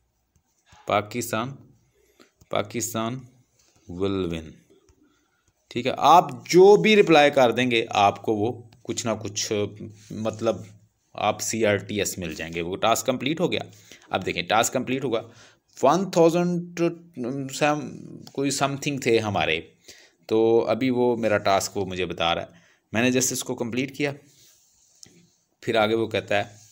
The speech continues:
अब मैं पीछे जाता हूँ, बैक, बैक जा रहा हूँ, तो बैक माई पेज पे जाता हूँ,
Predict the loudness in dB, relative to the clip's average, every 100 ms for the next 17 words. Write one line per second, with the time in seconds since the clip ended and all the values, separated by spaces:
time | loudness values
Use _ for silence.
0 | -14 -6 -4 -4 -8 -8 -6 -6 -8 -16
1 | -14 -14 -16 -20 _ _ _ _ _ _
2 | _ _ -4 -4 -2 -4 -4 -6 -16 _
3 | _ _ _ -6 -2 0 2 2 2 2
4 | 0 2 0 -2 0 -2 0 -2 -2 -6
5 | -8